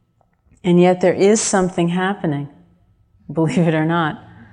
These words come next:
There is the very definite growth and development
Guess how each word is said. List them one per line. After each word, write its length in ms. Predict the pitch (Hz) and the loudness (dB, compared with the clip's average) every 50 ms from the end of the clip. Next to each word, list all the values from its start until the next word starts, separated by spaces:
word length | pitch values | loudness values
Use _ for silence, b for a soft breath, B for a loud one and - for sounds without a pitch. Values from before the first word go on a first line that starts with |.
| B B B B B B B B _ | B B B B B B B B _
There 220 | 180 - 175 165 165 | -8 -4 -2 0 0
is 160 | 160 160 165 | -2 -2 -4
the 80 | 165 | -6
very 520 | 156 147 156 165 170 180 190 202 208 208 202 | -6 -4 0 2 2 4 4 4 2 0 0
definite 760 | 170 - 180 175 180 180 - - 185 175 165 151 147 143 - - - - - - - - - - - - - - - - - - - - - - - _ _ - - - - - - - - - - - - - - - - | 0 2 2 2 2 0 -4 -4 -2 -2 -2 -2 -4 -6 -8 -14 -20 -20 -20 -20 -20 -20 -20 -18 -18 -16 -16 -16 -18 -20 -20 -20 -20 -20 -20 -20 -20 _ _ -20 -20 -20 -20 -20 -20 -20 -20 -20 -20 -20 -20 -20 -20 -20 -14
growth 640 | - - 165 170 175 175 180 180 175 170 175 - - - | -8 -4 0 2 2 4 4 2 2 0 -4 -10 -10 -4
and 280 | - 175 165 160 165 151 | -2 0 2 2 2 2
development 920 | 165 160 147 160 170 165 165 170 180 - - 175 156 156 156 151 - | 0 -2 0 2 2 4 4 2 2 0 0 0 0 0 0 -2 -6